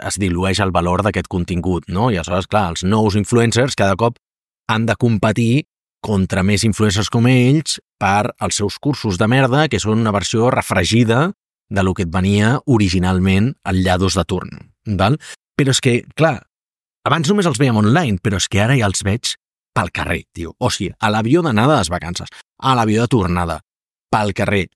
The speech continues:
al súper, veus gent que s'assemblen molt físicament, que fan servir les mateixes paraules, amb la mateixa entonació aquesta, fan servir el fuck aquest del,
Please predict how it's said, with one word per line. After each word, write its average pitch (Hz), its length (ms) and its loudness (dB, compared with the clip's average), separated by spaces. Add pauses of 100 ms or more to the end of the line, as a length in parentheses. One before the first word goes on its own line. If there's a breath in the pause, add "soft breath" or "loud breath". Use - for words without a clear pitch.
al 113 240 0
súper, 98 380 0 (100)
veus 117 460 -2 (580)
gent 170 400 0 (360)
que 135 120 -2
s'assemblen 165 440 0
molt 139 460 2
físicament, 156 760 0 (680)
que - 160 0
fan 180 160 2
servir 180 380 0 (100)
les 98 240 -2
mateixes 123 400 -2
paraules, 113 680 0 (160)
amb 110 180 -2
la 104 160 0
mateixa 107 300 0
entonació 123 500 2
aquesta, 113 280 0 (260 loud breath)
fan 107 100 -2
servir 120 220 0
el 185 100 -4
fuck - 480 -2
aquest 107 320 -4
del, 95 300 -2